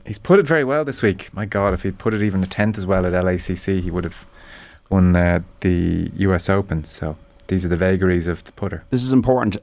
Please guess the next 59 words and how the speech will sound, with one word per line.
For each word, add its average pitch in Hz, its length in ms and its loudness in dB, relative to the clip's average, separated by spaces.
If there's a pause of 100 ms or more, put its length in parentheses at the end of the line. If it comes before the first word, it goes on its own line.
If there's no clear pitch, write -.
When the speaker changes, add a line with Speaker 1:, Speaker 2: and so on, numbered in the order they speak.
(220)
Speaker 2:
I 113 120 2
just - 160 -4
don't 117 180 2
feel 113 260 4
today, 101 400 2
having 95 300 0
watched 101 200 0
quite 95 160 0
a - 20 -2
lot 95 160 2
of 95 60 0
him, 92 100 0
he 90 80 0
hasn't 95 320 0
been 90 180 -2
grabbing 90 360 -2
it, - 220 -8 (120)
but 95 120 0
he's 85 180 -4
hung 98 180 0
around. 85 680 -2
Speaker 1:
Yeah. 92 160 -6
Speaker 2:
And 92 220 -2 (160)
maybe 143 280 0
you 135 120 2
just 98 160 -6
need 104 100 2
to 90 60 -4
hang 95 140 -2
around 90 260 2
a 87 40 -4
bit - 140 -4
more. 87 260 -4 (540)
And 92 500 0 (120)
tennis-wise, 120 640 0
we 113 60 -2
got 101 180 -2
the 92 140 -4
Wimbledon 98 320 -2
final 131 300 0
today. 127 420 2 (320)
It's - 160 -8
the 101 80 -2
one 90 100 0
we 90 100 2
all 80 120 0
predicted 98 340 -10
a 90 40 -10
couple 85 180 -2
of 87 40 2
weeks 107 160 -2
ago. 117 240 2
Serbia's 82 420 -4
Novak 85 240 -4
Djokovic 90 400 -4
against 82 220 -8
Spain's 82 280 -6
Carlos 85 240 -10
Alcaraz. 104 540 0